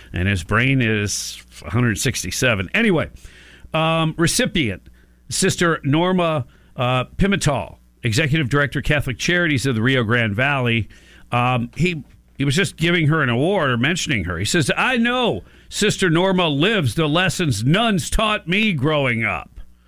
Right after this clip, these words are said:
Lessons based on the Gospel of Matthew. Feed the hungry, care for the sick, take all the money you can from the communist Chinese."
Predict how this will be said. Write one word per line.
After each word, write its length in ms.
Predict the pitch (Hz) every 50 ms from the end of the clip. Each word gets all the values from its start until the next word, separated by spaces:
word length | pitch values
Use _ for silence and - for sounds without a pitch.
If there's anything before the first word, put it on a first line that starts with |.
| _ _ _ _ _ _ _ _ - - - -
Lessons 460 | - 156 190 214 - - 202 175 123
based 340 | - - 180 180 175 - -
on 160 | 185 165 147
the 80 | 139 131
Gospel 580 | - 151 156 165 220 196 - - - 185 175 156
of 160 | 127 87 95
Matthew. 800 | 107 117 139 185 214 214 180 - 147 120 101 90 69 - - - _ - - _ _ _ - - - - - - -
Feed 360 | - - 208 226 240 233 175
the 100 | 220 185
hungry, 340 | 165 180 180 165 156 165 151
care 340 | - - - 185 208 226 233
for 180 | 160 - 226 220
the 120 | 190 202 170
sick, 440 | - - 180 175 156 147 - - - - - -
take 260 | - 175 185 190 - 185
all 160 | 208 196 202 190
the 80 | 202
money 240 | 180 190 190 190 190
you 120 | 185 180 156
can 300 | - 185 185 175 170 151
from 160 | - 165 151
the 80 | 147 135
communist 540 | - 156 156 151 160 160 156 151 135 - -
Chinese." 840 | - 175 160 147 143 139 135 139 135 127 127 120 - - - -